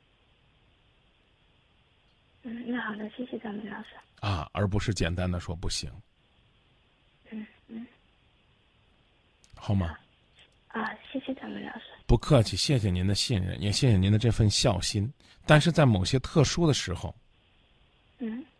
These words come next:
Speaker 2: 在弟弟突然没了这个状态下，
Speaker 1: 嗯。
Speaker 2: 妈妈可能觉得，那个孙子，就是他内心深处所有的情感寄托，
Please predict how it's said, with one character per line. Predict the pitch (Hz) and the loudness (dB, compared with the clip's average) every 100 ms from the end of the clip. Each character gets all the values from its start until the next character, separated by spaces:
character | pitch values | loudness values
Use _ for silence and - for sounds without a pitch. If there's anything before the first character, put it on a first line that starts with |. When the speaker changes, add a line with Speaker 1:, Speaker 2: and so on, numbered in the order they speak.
| _ | _
Speaker 2:
在 | 143 | 0
弟 | 127 190 143 | 4 6 6
弟 | 98 | 6
突 | - 147 | 6 8
然 | 135 | 8
没 | 131 98 107 | 8 6 8
了 | 139 | 6
这 | 123 | 6
个 | 110 | 2
状 | 156 165 95 | 6 8 6
态 | 85 82 | 0 -6
下， | - 73 - _ _ _ _ _ _ _ _ _ _ _ _ | -6 -10 -12 _ _ _ _ _ _ _ _ _ _ _ _
Speaker 1:
嗯。 | 240 233 - _ _ _ _ _ _ _ _ _ _ _ _ _ _ _ | -12 -12 -14 _ _ _ _ _ _ _ _ _ _ _ _ _ _ _
Speaker 2:
妈 | - 110 110 | 2 4 6
妈 | 101 | 4
可 | - 87 | 2 0
能 | 90 | 0
觉 | 92 87 | -2 -4
得， | 87 82 113 _ _ _ _ _ _ _ _ _ _ _ _ _ _ _ _ _ _ _ _ - | -4 -8 -10 _ _ _ _ _ _ _ _ _ _ _ _ _ _ _ _ _ _ _ _ 4
那 | 127 | 4
个 | 104 | 6
孙 | - - 120 113 | 2 6 6 6
子， | 95 - _ _ _ _ _ _ _ _ _ _ _ _ | 2 -4 _ _ _ _ _ _ _ _ _ _ _ _
就 | - 123 | 0 0
是 | 104 | 0
他 | 110 | 2
内 | 117 123 | 4 4
心 | 98 113 113 | 4 2 2
深 | 117 110 | 4 2
处 | - 85 - _ _ _ _ | 0 -6 -8 _ _ _ _
所 | - - 110 131 | -10 -4 4 4
有 | 120 | 4
的 | 92 | 0
情 | - 90 98 | -2 0 0
感 | 80 73 | -2 -6
寄 | - | -8
托， | 87 | -6